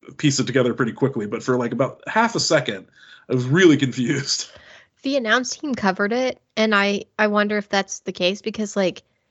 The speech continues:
Speaker 2: of all the letters and co-, like, the font and coloring, that's the,
Speaker 1: Yeah.
Speaker 2: that's the shirt you got. Like,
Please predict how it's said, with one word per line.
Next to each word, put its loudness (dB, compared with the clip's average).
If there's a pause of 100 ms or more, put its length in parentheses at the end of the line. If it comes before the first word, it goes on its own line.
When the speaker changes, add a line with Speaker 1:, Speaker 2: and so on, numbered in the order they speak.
(560)
Speaker 2:
of -2
all 0
the -6
letters -2
and -2
co-, -6 (100)
like, 0
the 0
font 4
and 0
coloring, 0 (720)
that's -2 (140)
the, 0
Speaker 1:
Yeah. 6
Speaker 2:
that's -2
the 2
shirt 0
you -2
got. 0
Like, 2